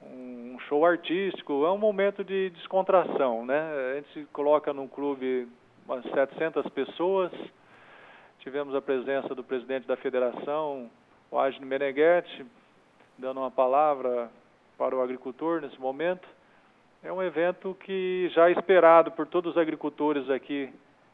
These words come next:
de Goiorê, Rancho Alegre, do Oeste e Quarto Centenário,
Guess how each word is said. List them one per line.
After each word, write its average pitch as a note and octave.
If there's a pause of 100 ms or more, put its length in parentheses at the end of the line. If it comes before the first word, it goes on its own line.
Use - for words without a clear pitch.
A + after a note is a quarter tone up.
de D3
Goiorê, D3
Rancho C#3
Alegre, D3+ (120)
do B2+
Oeste C#3+
e -
Quarto C#3
Centenário, C3+